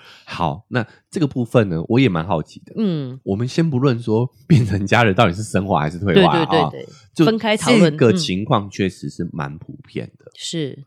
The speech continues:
Speaker 1: 啊，我们这位听众他的这样的一个情感状态，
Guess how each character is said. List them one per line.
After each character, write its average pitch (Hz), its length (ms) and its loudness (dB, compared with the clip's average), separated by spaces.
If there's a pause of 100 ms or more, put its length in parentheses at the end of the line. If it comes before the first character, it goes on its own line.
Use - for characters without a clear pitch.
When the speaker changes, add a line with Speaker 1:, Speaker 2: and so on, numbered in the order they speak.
Speaker 1:
啊， - 180 -16 (180)
我 85 100 -6
们 87 320 -4
这 104 280 2
位 87 640 -2
听 95 240 -6
众 80 400 -4 (160)
他 87 380 -6
的 76 180 -6
这 82 140 -6
样 85 140 -4
的 - 100 -10
一 76 100 -10
个 67 300 -12 (180)
情 90 180 -10
感 69 200 -8
状 78 240 -10
态， - 280 -8